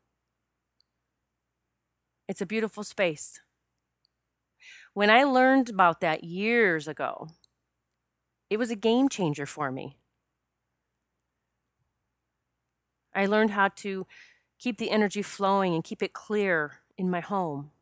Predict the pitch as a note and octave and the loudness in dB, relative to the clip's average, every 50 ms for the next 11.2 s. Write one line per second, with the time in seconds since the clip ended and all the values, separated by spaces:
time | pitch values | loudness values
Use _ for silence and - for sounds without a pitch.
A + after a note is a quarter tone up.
0 | _ _ _ _ _ _ _ _ _ _ _ _ _ _ _ _ _ _ _ _ | _ _ _ _ _ _ _ _ _ _ _ _ _ _ _ _ _ _ _ _
1 | _ _ _ _ _ _ _ _ _ _ _ _ _ _ _ _ _ _ _ _ | _ _ _ _ _ _ _ _ _ _ _ _ _ _ _ _ _ _ _ _
2 | _ _ _ _ _ _ _ _ - - - B3 A3+ A3 A3 A3 - - _ - | _ _ _ _ _ _ _ _ -12 -6 0 2 4 4 4 2 -2 -6 _ -6
3 | G3 G#3+ A3+ B3 A#3+ C#4 A3+ G3+ - - B3 C4+ C4+ - - C#4+ C#4+ - - B3 | -2 -2 -2 0 2 4 4 4 2 0 -6 -6 -6 -2 -2 -2 -4 -4 -8 -12
4 | A#3+ - - C4 C4 G#3 G3 E3 D3+ D#3+ G#3 G#3+ - _ _ _ _ _ _ _ | -10 -2 0 0 0 0 -2 -4 -4 -4 -4 -6 -8 _ _ _ _ _ _ _
5 | _ _ _ _ _ _ _ _ _ _ _ _ _ _ _ _ - _ _ _ | _ _ _ _ _ _ _ _ _ _ _ _ _ _ _ _ -20 _ _ _
6 | - - A3+ F#3+ G#3 F3 E3 G#3+ A3+ B3+ - - B3 - - - A#3+ - - - | -12 -10 -6 -6 -6 -2 2 2 2 2 2 0 -6 -6 -4 -4 -4 -4 -4 -10
7 | A3 - - - G#3+ G#3 G#3 F3+ G3 G#3 - - F#3+ F3 F#3 F3+ F3+ F3+ F3+ F#3 | -10 -6 -2 0 2 2 2 0 -2 -6 -6 -6 -6 0 2 2 4 4 2 0
8 | F#3 - - D#3+ D3 A#2+ G#2+ - F3+ F3 - - F#3+ E3+ - F3 F#3+ G3+ A3 A#3+ | -2 -4 -6 -10 -8 -8 -8 -10 -12 -14 -6 -6 -6 -6 -4 -6 -6 -4 -6 -6
9 | - - F3 F#3 G3 G#3+ A#3 A#3+ A#3+ _ - F#3+ G3 G#3+ G3 F3 D#3+ D#3 - - | -6 -4 0 2 2 2 2 0 -2 _ -6 -4 -2 -2 0 -2 -2 -2 -4 -8
10 | - - - G#3+ G3 D#3+ D#3 - - - - E3 E3 D#3 - - - - D#3 C#3 | -8 -8 -8 -6 -6 -6 -6 -8 -12 -8 -8 -6 -6 -6 -8 -10 -14 -12 -10 -8
11 | C#3 C3+ - | -8 -8 -10